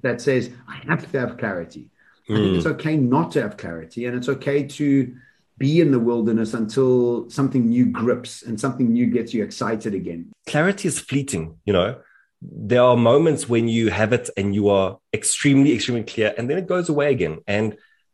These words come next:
Speaker 2: if you are gonna get frustrated every time it goes away, you're gonna have a very miserable life. And
Speaker 1: Mm-hmm.
Speaker 2: on top of that, you are gonna try and force clarity. And I can tell you from experience that forcing it doesn't work.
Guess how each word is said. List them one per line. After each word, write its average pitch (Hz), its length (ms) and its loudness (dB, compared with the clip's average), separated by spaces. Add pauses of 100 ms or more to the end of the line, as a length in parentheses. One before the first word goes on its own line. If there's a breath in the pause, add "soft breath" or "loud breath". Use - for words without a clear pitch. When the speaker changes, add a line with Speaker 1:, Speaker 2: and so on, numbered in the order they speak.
Speaker 2:
if 117 140 -6
you 143 180 2
are 147 60 4
gonna 123 220 2
get 107 300 -2
frustrated 123 500 0
every 110 140 -2
time 113 180 -2
it 98 60 -4
goes 98 220 2
away, 87 320 2
you're 95 200 -6
gonna 101 100 2
have 95 100 2
a 95 60 -2 (140)
very 104 120 6
miserable 92 520 0
life. 78 340 -4 (600)
And 104 300 4
Speaker 1:
Mm-hmm. 123 460 -2
Speaker 2:
on 110 80 2
top 160 180 0
of 120 120 0
that, 85 380 -2
you 104 180 0
are 113 40 4
gonna 113 160 0 (120)
try 131 80 0
and 120 120 -2
force 156 460 -2
clarity. 85 640 -2 (480)
And 110 280 2
I 113 80 0
can 123 160 -2
tell 135 160 2
you 147 60 0
from 131 140 -2
experience 107 440 0
that - 120 -4
forcing 135 600 2
it 85 200 -6 (640)
doesn't 98 300 2
work. 85 340 -2